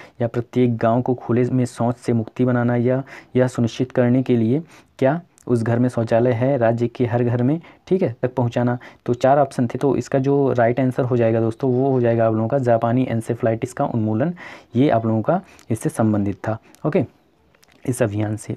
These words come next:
उसके बाद से दोस्तों, अ, नेक्स्ट था, कौन सा विकल्प उत्तर प्रदेश के शहरों में से उन नदियों के साथ मेल खाता है जिनके किनारे वे शहर हैं, ठीक है।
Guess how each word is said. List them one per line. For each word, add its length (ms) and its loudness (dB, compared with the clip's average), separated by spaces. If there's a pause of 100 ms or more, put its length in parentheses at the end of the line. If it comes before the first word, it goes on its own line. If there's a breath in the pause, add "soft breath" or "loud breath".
उसके 200 0
बाद 120 4
से 120 -6
दोस्तों, 560 0
अ, 80 2
नेक्स्ट 240 -2
था, 180 -4 (280 loud breath)
कौन 180 0
सा 120 -2
विकल्प 300 0
उत्तर 280 -2
प्रदेश 280 0
के 100 -4
शहरों 340 0
में 160 2
से 380 -2
उन 160 4
नदियों 220 0
के 100 -6
साथ 260 -2
मेल 180 0
खाता 300 -2
है 180 -2 (360 loud breath)
जिनके 240 0
किनारे 340 2
वे 160 0
शहर 360 0 (340 loud breath)
हैं, 160 -2 (240 loud breath)
ठीक 100 0
है। 140 -4